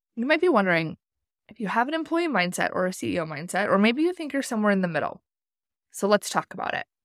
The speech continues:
Now, here are a few questions you can ask yourself to determine if you're thinking like a C E O of your career. Number one, do you think you are empowered to make decisions?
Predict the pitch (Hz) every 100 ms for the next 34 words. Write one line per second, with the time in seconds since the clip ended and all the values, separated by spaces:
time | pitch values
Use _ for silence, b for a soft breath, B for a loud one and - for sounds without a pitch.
0 | - 180 196 254 277 349 339 - - 247
1 | 240 - 202 - 196 185 180 185 - -
2 | 160 - 214 - 233 220 196 180 - 170
3 | 165 214 220 - 170 - - 185 185 226
4 | 196 170 - - - - 185 165 165 151
5 | - 165 85 - _ _ _ _ _ _
6 | _ _ _ _ _ _ _ 208 190 208
7 | 185 - _ _ _ _ _ _ _ _
8 | _ - 220 208 226 247 285 311 339 349
9 | - 185 180 180 220 302 - - 254 196
10 | 180 - - 190 - - 82 - - -